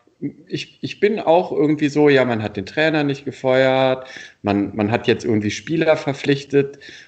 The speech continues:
wo man vielleicht die Hoffnung hat, dass die uns weiterhelfen. Aber bevor da, sag ich mal, fünf Spieltage vorbei sind, ähm, möchte ich eigentlich zu meinen Erwartungen noch gar nichts sagen.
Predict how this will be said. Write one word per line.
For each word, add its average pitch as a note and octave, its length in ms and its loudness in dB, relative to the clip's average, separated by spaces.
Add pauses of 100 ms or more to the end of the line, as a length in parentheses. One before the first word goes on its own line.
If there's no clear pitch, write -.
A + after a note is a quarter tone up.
(120)
wo A2+ 120 2
man A2 200 4
vielleicht G#2+ 680 0
die A2 80 -2
Hoffnung G#2+ 380 0
hat, G2 240 -2
dass F#2+ 140 -6
die F#2+ 100 -6
uns F#2 160 -6
weiterhelfen. A#2 800 0 (340)
Aber F#2+ 180 0
bevor F#2+ 320 2
da, G2 400 2 (400)
sag G2 160 -2
ich F#2+ 60 -4
mal, G#2 100 2
fünf G#2 240 -6
Spieltage G2+ 480 2
vorbei G2+ 380 2
sind, G#2 420 -2
ähm, F#2 460 0 (340)
möchte F2+ 200 -8
ich - 180 -10
eigentlich G2+ 640 0
zu - 160 -6
meinen G2 420 0
Erwartungen G2+ 500 2
noch F#2 180 -2
gar G2 180 2
nichts G2+ 200 -2
sagen. F2 320 0